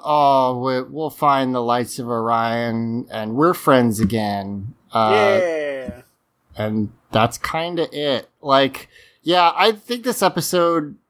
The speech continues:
Speaker 1: like, it, first of all, it definitely feels like it need, like, they, they wrap up, literally, uh, Kendricks and Maya make up at eleven minutes in,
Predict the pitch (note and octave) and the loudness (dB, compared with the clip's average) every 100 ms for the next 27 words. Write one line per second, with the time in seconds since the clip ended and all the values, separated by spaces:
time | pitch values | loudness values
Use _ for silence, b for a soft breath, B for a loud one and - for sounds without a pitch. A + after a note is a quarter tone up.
0 | _ - - D#3 D3 C3+ - - _ _ | _ -8 -6 0 0 0 -6 -20 _ _
1 | _ _ _ _ _ _ _ _ _ _ | _ _ _ _ _ _ _ _ _ _
2 | _ _ _ - - - A3 G#3+ A3 G#3 | _ _ _ -16 -8 0 0 2 2 4
3 | F3+ C#3 E3 D#3+ E3+ D3+ - D3+ C#3 A#2+ | 4 4 2 2 0 -2 0 2 2 2
4 | C3+ B2+ A#2+ C#3 B2 A#2 B2+ A#2+ B2+ C3+ | 2 2 -2 -6 -6 -4 -8 -4 -4 -8
5 | - _ _ - - E3 C#3+ D3 C#3 _ | -16 _ _ -20 -20 -10 -2 0 0 _
6 | _ _ _ _ _ _ _ _ - E3+ | _ _ _ _ _ _ _ _ -6 -6
7 | E3+ _ C#3 F#3+ A3 E3+ C#3+ E3 A#3+ A3+ | -6 _ -2 0 0 0 2 2 2 2
8 | A#3 A3+ - _ E3+ A3+ D4 D#4 B3+ A3 | 0 0 -20 _ -2 2 4 4 4 2
9 | G#3 F3 _ _ _ _ _ _ _ _ | 0 -4 _ _ _ _ _ _ _ _
10 | _ _ _ _ - D#3 D#3 D3 F#3+ F#3+ | _ _ _ _ -2 2 2 2 0 0
11 | G3 F3+ D3 D3 D#3+ C3+ C3 C#3+ B2+ C#3 | 0 0 2 4 4 4 2 2 0 0
12 | C3 B2+ C3 A#2+ B2+ C3 B2 B2 G#2+ A#2+ | 0 0 0 0 0 -2 -2 -2 -4 -2
13 | B2+ D3 | 0 0